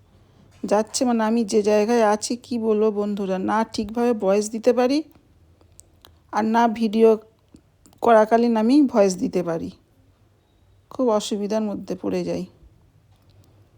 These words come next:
তো যাক, কিছু মনে করো না, একটু একটু বাইরের আওয়াজ যাচ্ছে। দুটো শুকনো লঙ্কা দিয়ে ভালো করে কষিয়ে নিয়েছি। এবার যে পানিটা আমি বানিয়ে রেখেছিলাম গোটা গরম মশলা দিয়ে,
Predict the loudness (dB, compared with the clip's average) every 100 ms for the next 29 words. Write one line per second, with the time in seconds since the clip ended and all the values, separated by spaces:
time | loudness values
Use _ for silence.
0 | _ _ -6 0 0 -2 -12 -20 _ -20
1 | -20 -20 _ -8 -4 -2 -2 -6 -2 -2
2 | 0 -2 -4 -4 -4 -4 -6 -6 -6 -6
3 | -2 -2 -2 0 0 -2 -2 -6 -6 -8
4 | -6 -6 -8 _ _ _ _ _ _ _
5 | _ _ _ _ -6 -2 -2 -2 -6 -4
6 | -2 -2 -2 -2 2 0 2 2 2 0
7 | -2 0 -2 -2 -2 -4 -2 -4 -2 -2
8 | -2 -4 -2 -2 -2 -2 -2 -2 -2 -2
9 | -2 -2 -4 -4 0 0 -2 _ _ -20
10 | _ _ _ _ _ _ -8 -2 2 2
11 | 4 2 0 -4 -2 -2 0 0